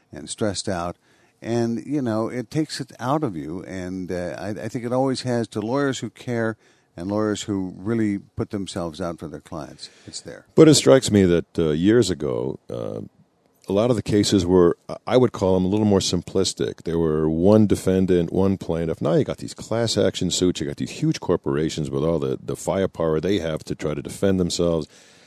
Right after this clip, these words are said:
Speaker 2: All the, uh, the, the little maneuvers that can be made. Uh, it's gotta, it's gotta put a tremendous amount more stress today, I would think, than it was in, let's say, the halcyon days when it was an auto accident world.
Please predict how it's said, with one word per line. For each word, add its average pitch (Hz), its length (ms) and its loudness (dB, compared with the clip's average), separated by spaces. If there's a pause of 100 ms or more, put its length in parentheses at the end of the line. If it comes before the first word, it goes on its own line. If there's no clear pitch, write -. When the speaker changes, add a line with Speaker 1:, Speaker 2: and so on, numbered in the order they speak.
(120)
Speaker 2:
All 98 240 2
the, 78 400 0
uh, 57 240 -6 (400)
the, - 140 -10 (320)
the 53 140 -10
little 76 200 -6
maneuvers 107 480 8
that 98 100 2
can 95 140 0
be 90 120 2
made. 87 500 0 (180)
Uh, 67 160 -12 (100)
it's 104 160 -4
gotta, 123 380 4
it's - 140 -8
gotta 120 220 2
put - 160 -4
a 82 40 0
tremendous 110 540 2
amount 67 260 -4
more 57 140 -6
stress - 400 -4
today, 196 420 -2
I 55 120 -4
would 52 180 -10
think, - 300 -10
than 80 120 -4
it 78 100 -4
was 104 340 4 (680)
in, 117 140 -4
let's 113 160 2
say, 110 80 8
the 87 120 2
halcyon 95 540 4
days 87 340 4
when 80 140 -2
it 76 60 -2
was 71 140 -4
an 76 80 -2
auto 85 320 0
accident 52 440 -8
world. 50 280 -8